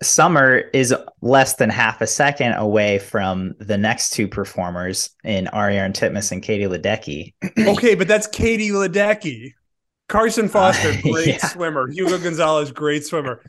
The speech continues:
Speaker 2: They're not Katie Ledecky.
Speaker 1: <clears throat> Yeah, but so in the same, in the same vein, K D <laughs> is, is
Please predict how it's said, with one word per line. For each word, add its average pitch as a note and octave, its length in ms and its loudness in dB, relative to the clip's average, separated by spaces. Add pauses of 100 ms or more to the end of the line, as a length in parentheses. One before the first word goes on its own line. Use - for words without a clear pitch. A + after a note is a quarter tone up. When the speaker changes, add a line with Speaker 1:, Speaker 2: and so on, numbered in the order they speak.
(140)
Speaker 2:
They're G#3 140 2
not F#3 340 0
Katie D3+ 320 -6
Ledecky. C3 840 -10 (680)
Speaker 1:
<clears throat> C#3 220 2 (240)
Yeah, A#2 320 2
but C3 280 0
so C#3 260 6
in C#3 180 4
the C3 60 2
same, C#3+ 560 0 (160)
in B2+ 140 2
the B2 80 2
same C3+ 440 0
vein, G2+ 680 -2 (920)
K D3 240 4
D A#2+ 420 4
<laughs> - 220 -6
is, - 360 -2
is G#2 300 -2